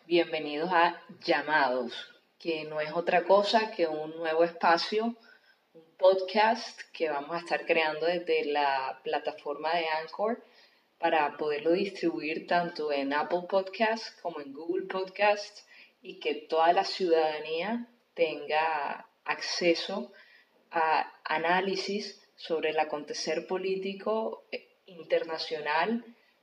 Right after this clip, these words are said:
y cómo de allí podemos obtener algunas lecciones y aprendizajes para nuestro propio entorno. Eh,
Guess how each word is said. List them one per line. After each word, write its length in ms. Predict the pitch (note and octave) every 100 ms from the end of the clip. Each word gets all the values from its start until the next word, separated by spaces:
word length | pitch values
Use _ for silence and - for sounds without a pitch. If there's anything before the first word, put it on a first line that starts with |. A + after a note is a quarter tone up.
| _ F#3
y 460 | E3 E3 D3 - -
cómo 440 | F3 E3+ F#3 F#3+ -
de 240 | F3 F3
allí 340 | D#3+ D3+ F#3+
podemos 560 | G3+ G3 F#3 D#3 D#3 F3
obtener 800 | F#3+ - D3+ C#3+ D3 E3 F3 -
algunas 1000 | C#3+ C#3+ C#3+ D3 D#3 F3 D#3+ C3+ C3+ - _ _ _ _ _
lecciones 800 | E3 D#3 - - E3+ G3 F#3+ D#3
y 100 | D#3
aprendizajes 880 | D3+ D3 D#3 D3+ C#3 - D3 D3 F3+
para 600 | F3+ F3+ D#3+ C3+ B2 A#2+ -
nuestro 420 | D#3 D#3 - D#3
propio 320 | E3 E3 F3
entorno. 480 | E3+ E3+ D3+ B2 A#2 - _ _ _ _ _ _ _ _ _
Eh, 840 | - D#3+ D3+ D3 C#3+ C#3 - -